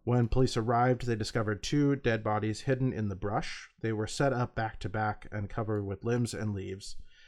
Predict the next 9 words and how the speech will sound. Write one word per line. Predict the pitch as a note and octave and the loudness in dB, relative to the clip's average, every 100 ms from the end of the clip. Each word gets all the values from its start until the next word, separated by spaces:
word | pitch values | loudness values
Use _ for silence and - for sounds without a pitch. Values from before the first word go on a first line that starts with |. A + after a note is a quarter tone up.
| - - | -6 2
Investigators | C3+ D3+ D3+ D#3 D3 C3+ | 4 4 4 4 4 2
determined | B2 - E3+ E3+ D#3+ | -4 2 4 6 4
one | C3 C3+ C#3+ | 6 6 4
was | C3+ | 4
male | C3 B2 B2 A#2+ | 4 4 4 4
and | A2+ A#2 | 2 0
one | G#2+ | 0
was | A2 G2+ | -2 -4
female. | - A#2 F2+ F2 E2+ G#2+ | -4 -2 -2 -4 -4 -4